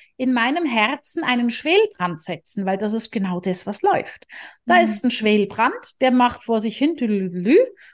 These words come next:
Speaker 1: Das merke ich vermutlich lange nicht. Und aus irgendeinem Grund, zum Beispiel dem Tod der Eltern,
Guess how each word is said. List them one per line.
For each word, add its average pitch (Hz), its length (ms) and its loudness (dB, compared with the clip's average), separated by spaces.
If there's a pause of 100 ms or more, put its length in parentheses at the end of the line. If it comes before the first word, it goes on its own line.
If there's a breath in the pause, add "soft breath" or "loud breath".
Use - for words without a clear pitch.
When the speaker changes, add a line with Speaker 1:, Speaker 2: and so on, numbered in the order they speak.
(160)
Speaker 1:
Das 190 160 -4
merke 415 340 2
ich - 160 -12
vermutlich 240 480 0
lange 269 280 2
nicht. 269 280 -6
Und 269 140 -2
aus 302 120 0
irgendeinem 480 640 -2
Grund, 302 380 -2
zum 202 180 -6
Beispiel 180 380 -2
dem 277 200 4
Tod 214 260 0
der 247 120 2
Eltern, 208 400 2